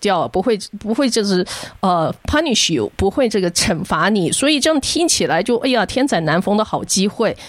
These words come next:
哎呀，居然还不用付 mortgage。于，于是呢，他就 jump on it，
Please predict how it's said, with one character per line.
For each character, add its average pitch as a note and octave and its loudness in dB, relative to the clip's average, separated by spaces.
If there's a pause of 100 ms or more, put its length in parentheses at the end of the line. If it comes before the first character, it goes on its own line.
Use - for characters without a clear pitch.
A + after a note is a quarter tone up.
(100)
哎 C4 0
呀， B3+ 4
居 - -2
然 A#3 2
还 F#3 -2
不 G3 -4
用 A3+ 2
付 G#3+ -2
mortgage。 F#3 0
于， D3+ 0 (140)
于 F3+ 0
是 G#3+ 2
呢， F3+ 2
他 E3+ -2
就 F#3 -2
jump F3+ -2 (160)
on B2+ 0
it， G2 -4